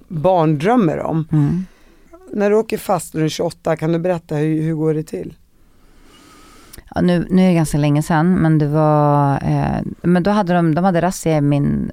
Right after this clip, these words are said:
Speaker 2: eh, min lägenhet där jag och min kille bodde och hämtade oss och häktade oss.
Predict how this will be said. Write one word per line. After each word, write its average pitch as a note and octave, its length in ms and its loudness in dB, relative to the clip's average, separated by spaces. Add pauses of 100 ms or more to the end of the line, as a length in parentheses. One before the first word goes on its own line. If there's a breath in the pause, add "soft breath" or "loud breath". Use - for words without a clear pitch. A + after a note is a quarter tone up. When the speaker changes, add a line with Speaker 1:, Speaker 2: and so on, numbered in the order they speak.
Speaker 2:
eh, - 260 -10
min D3+ 240 0
lägenhet C#3+ 640 -4
där - 120 -4
jag D2 60 -2
och D2 40 -2
min D3 120 -4
kille - 180 -8
bodde D#3+ 360 -6
och D#3+ 220 -10
hämtade D3 380 -4
oss - 220 -14 (100)
och D#3 80 0
häktade D#3+ 340 -6
oss. - 280 -14